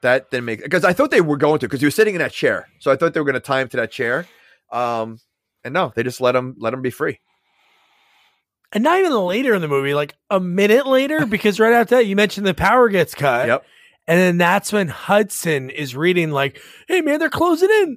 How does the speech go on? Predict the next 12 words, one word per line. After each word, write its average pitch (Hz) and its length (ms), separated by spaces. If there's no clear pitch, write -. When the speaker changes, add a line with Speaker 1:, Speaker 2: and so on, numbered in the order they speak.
Speaker 2:
They're 311 80
closing 392 380
in." 403 240
And 196 120
they 185 200
seal 214 340
the 240 140
door. 180 560
And 180 100
then 175 140
they're 170 100
like, 151 300